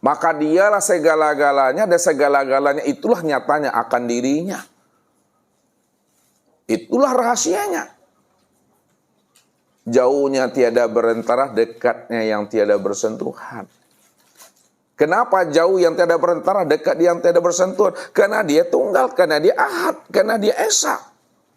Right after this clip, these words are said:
Dia tidak terikat oleh dimensi waktu,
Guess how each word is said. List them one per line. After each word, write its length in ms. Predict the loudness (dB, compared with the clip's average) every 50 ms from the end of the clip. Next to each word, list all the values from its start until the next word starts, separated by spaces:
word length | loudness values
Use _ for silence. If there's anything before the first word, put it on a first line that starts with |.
| _ _ _ _ _ _ _ _ _ _ _ _ _ _ _ _ _ _ _ _ _
Dia 240 | -2 0 2 2 2
tidak 400 | 2 0 2 2 0 0 0 -2
terikat 640 | 0 0 0 0 -2 -4 -4 -4 -4 -4 -2 0 0
oleh 240 | 2 2 2 2
dimensi 480 | 2 0 0 0 0 -2 0 0 2 2
waktu, 420 | 4 4 2 2 0 -4 -6 -6